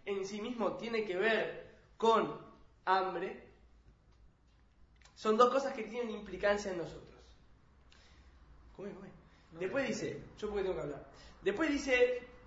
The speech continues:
Speaker 1: después vamos a corte. Después dice, eh, después dice que esto lo podemos ver en la diferencia que hay entre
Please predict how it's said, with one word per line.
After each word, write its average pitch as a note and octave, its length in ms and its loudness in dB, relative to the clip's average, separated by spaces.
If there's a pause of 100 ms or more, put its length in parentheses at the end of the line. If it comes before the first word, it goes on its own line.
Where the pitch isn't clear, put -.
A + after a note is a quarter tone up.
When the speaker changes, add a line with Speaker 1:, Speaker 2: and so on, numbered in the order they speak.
Speaker 1:
después F3 220 -6
vamos G#3 160 -4
a C#3 40 -10
corte. - 180 -12 (400)
Después G#3 300 0
dice, B3 600 4 (200)
eh, F3 720 4 (1700)
después G3 280 -4
dice A3 560 0
que A#3+ 100 -8
esto A#3 140 -4
lo G#3 120 -2
podemos G#3+ 260 -6
ver A3 80 0
en A3 60 -2
la G3+ 80 2
diferencia G3 640 -2
que G3 100 -8
hay G#3 80 -6
entre G3 460 -4